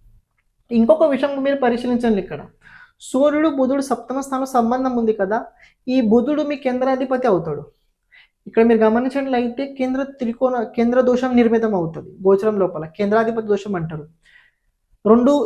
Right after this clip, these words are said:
భావాలాధిపతి కేంద్రంలో ఉన్నాడు, రెండు భావాలపతి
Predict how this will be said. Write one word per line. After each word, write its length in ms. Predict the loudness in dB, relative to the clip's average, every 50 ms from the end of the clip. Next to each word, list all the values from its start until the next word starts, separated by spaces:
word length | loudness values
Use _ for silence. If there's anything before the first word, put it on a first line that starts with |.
| -4 -8 -16 _ _ _ _ _ -4
భావాలాధిపతి 840 | 0 4 4 6 8 10 10 10 8 8 4 4 2 2 2 0 0 -2 -6 0 4
కేంద్రంలో 380 | 4 6 6 6 6 6 4 4 4
ఉన్నాడు, 180 | 4 2 2 2 2
రెండు 140 | 4 6 6 8
భావాలపతి 480 | 8 6 4 4 2 2 0 0 0